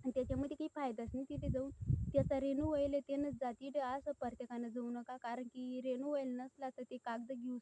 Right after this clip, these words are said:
नाही राहिले तिथे, बारा महिने लागू राहिले त्याला. तर मग बारा महिन्याच्या नंतर रिन्यू होतो म्हणे, तर त्याच्यानंतरच ते पोराची शिष्यवृत्ती बी घेणार आहे. तर मग तुम्ही जाऊ बी नका आणि तिथे बेजार होऊच नका, कारण की आमची बी बेजारी झाली.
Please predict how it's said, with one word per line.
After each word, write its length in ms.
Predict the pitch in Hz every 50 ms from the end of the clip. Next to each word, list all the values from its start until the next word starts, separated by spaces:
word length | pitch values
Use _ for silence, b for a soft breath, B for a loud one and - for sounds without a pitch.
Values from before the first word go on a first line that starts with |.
| - -
नाही 160 | 262 277 277
राहिले 300 | 269 269 277 269 269 262
तिथे, 240 | 240 269 254 277 262
बारा 300 | 226 240 233 226 226 220
महिने 340 | 226 240 254 262 269 262 254
लागू 240 | 233 220 214 220 214
राहिले 200 | 220 233 254 254
त्याला. 280 | 254 254 247 254 254 262 b b b b b b b b b b b _ _
तर 60 | 262 254
मग 260 | 262 262 262 262 262 226
बारा 320 | 262 262 254 262 262 262
महिन्याच्या 440 | 262 277 294 311 311 302 285 - 262
नंतर 280 | 254 247 254 - 254
रिन्यू 280 | 240 247 247 247 254 269
होतो 280 | 285 294 277 - 269 269
म्हणे, 260 | 269 269 262 262 262 -
तर 80 | 254 247 -
त्याच्यानंतरच 640 | 254 254 - 254 247 254 254 247 - 247 247 262 262
ते 380 | - - - 269 269 262 262 262 - _ _ _ _ _ _ _
पोराची 380 | - 285 277 285 302 277 285 285
शिष्यवृत्ती 640 | - 302 277 - - 269 254 247 233 - _ 262
बी 100 | 240 277
घेणार 340 | 262 285 277 269 262 254 254
आहे. 100 | 269 285 - _ _ _ _ _ _ _ _ -
तर 120 | 254 262
मग 220 | 262 262 269 269 269 - -
तुम्ही 220 | 302 311 320 302
जाऊ 260 | 247 233 277 269 269 247
बी 140 | 247 269
नका 240 | 269 262 269 254 269
आणि 80 | 269 269 277
तिथे 160 | 294 294 302
बेजार 380 | 254 247 262 254 240 269 269
होऊच 240 | 277 254 254 247 240 - -
नका, 280 | 262 254 247 269 269
कारण 280 | 262 262 254 247 254 240
की 120 | - 262
आमची 320 | 233 254 302 294 - 285 262
बी 120 | 233 247
बेजारी 460 | 220 226 247 240 226 254 247 233 277 277
झाली. 220 | 294 262 254 277